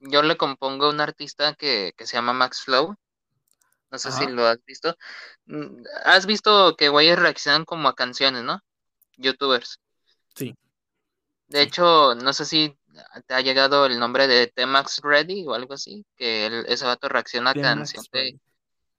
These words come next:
Speaker 1: de Duki, de todo, o sea, de todo el movimiento del género de la música urbana, ese vato reacciona.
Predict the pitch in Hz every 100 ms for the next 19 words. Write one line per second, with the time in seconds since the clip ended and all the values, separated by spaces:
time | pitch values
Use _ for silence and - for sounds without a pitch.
0 | _ 127 131 131 131 123 131 123 123 135
1 | 156 175 160 165 151 143 165 190 202 175
2 | 147 156 208 190 156 127 - 143 170 196
3 | 175 123 117 117 117 123 123 - 147 131
4 | 156 156 131 - 135 139 - 147 143 -
5 | 117 - - 147 175